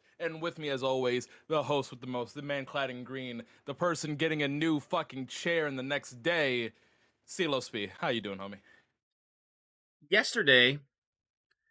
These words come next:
Speaker 2: I was feeling pretty good on myself. I felt so good, I was like, "I'm gonna spend money." So it is, um, the beginning of a Texas summer, and I bought one, two, three, four, five, six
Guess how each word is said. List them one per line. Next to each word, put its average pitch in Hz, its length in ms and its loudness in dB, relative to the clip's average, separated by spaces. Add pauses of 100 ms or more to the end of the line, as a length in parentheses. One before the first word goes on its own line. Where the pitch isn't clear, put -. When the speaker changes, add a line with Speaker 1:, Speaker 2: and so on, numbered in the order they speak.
(240)
Speaker 2:
I 156 100 8
was 175 120 0
feeling 170 240 0
pretty 160 160 2
good 131 100 6
on 117 80 2
myself. 101 460 2
I 117 100 4
felt 143 220 0
so 185 180 4
good, 156 140 2
I 143 40 6
was 123 100 0
like, 127 220 4
"I'm 127 220 4
gonna 117 100 4
spend 104 380 2
money." 76 320 -2 (320)
So 139 420 6
it 220 140 6
is, 240 300 4
um, 151 420 6 (560)
the 165 80 -4
beginning 180 400 0
of 185 80 0
a 170 60 4
Texas 220 440 2
summer, 139 440 4 (340)
and 139 240 8
I 190 240 6
bought 135 580 6 (380)
one, 202 320 2
two, 139 380 2
three, 185 580 2
four, 139 240 4
five, 131 580 8
six - 680 4